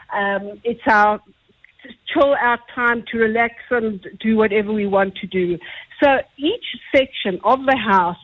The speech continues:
and the business as well, all have to have different types of energy. And this is done according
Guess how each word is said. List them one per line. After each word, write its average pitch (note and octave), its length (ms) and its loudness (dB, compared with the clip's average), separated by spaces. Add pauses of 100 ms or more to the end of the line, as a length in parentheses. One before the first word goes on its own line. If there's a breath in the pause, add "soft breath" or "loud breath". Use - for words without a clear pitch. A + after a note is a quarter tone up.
and B3+ 180 0
the A#3 60 0
business D4+ 500 -2
as A#3 160 -8
well, F#3+ 340 0 (400 loud breath)
all F4 380 2
have - 560 -10
to G3+ 80 -8
have G#3 300 2 (400)
different A3+ 240 -6 (100)
types G3+ 340 0
of F3+ 120 -4
energy. E3+ 600 -4 (360 loud breath)
And G#3+ 240 0
this F4+ 320 2
is A#3+ 360 -6
done G3 380 2
according B3+ 640 -2